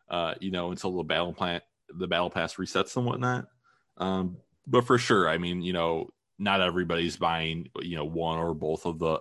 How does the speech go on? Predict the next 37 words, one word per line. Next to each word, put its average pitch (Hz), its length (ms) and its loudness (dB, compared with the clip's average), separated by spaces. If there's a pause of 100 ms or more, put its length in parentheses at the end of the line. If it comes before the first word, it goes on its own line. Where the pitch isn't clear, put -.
of 80 140 -2
the 85 100 0
bundles, 82 520 -2
and 78 120 -6
people - 260 -4
are 64 80 0
trying 82 320 -4
to 78 60 -6
play 85 200 -4
the 78 120 0
game 80 320 -2 (540)
free 95 180 4
to 90 100 2
play. 90 280 2
So, 104 140 0
I 98 100 4
mean, 101 160 2
I 98 60 2
guess 104 200 2
this 113 200 2
is 104 220 4
the, 104 380 2 (340)
you 107 120 -2
know, 101 100 2
you 98 180 2
start 107 400 2
out 110 240 4
as 104 300 0
the 107 180 0
market 104 460 2
leader 117 420 4
and 101 240 0
you 98 380 0
appear 104 360 0
more 104 220 2
generous 104 560 0
than, 101 400 -2